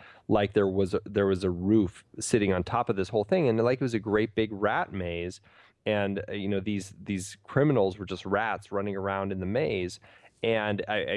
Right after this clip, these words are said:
even, like, there's the alley right at the beginning of the film, and I guess its nickname in Chicago is Rat Alley or something like that because it's so, it was so infested with rats at the time or something. So it very much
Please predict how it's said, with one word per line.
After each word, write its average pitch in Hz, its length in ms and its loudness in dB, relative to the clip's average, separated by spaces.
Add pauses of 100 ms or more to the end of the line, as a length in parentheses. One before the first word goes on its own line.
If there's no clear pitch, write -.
(100)
even, 120 280 0
like, 101 220 -4
there's 101 180 -2
the 101 180 -2
alley 113 340 0
right 98 180 -2
at 95 100 -6
the 101 60 -8
beginning 101 400 -2
of 92 220 -2
the 92 80 -4
film, 110 380 2
and 90 140 0
I 92 60 -2
guess 95 300 -2
its - 220 -8
nickname 98 460 0
in 85 80 -2
Chicago 92 500 -2
is 82 160 -6
Rat 90 300 0
Alley 92 340 0
or 82 100 -6
something 85 300 -6
like 85 160 -2
that 87 140 -2
because 92 240 -4
it's 85 180 -2
so, 87 220 2
it 85 140 -2
was 92 160 -6
so 90 160 0
infested 87 400 -2
with - 160 -8
rats 90 280 0
at 95 100 -4
the - 60 -20
time 87 300 -2
or - 40 -12
something. 90 360 -2 (320)
So 151 260 4
it 139 120 -4
very 139 280 2
much 131 460 -2